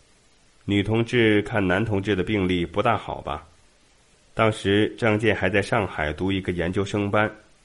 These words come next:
德胜镇的干部都以为他去上海看病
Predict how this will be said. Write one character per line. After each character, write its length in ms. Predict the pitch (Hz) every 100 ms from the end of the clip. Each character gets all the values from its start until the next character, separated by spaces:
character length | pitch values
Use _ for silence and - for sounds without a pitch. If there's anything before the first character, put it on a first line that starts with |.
| _ _ _ -
德 180 | 117 135
胜 180 | 156
镇 160 | 147 147
的 100 | 123
干 200 | 117 147
部 240 | 107 92 -
都 160 | - 110
以 120 | 92
为 180 | 85 90
他 160 | 92 101
去 140 | 101
上 200 | - 117
海 160 | - 73
看 220 | - 110
病 240 | 98 123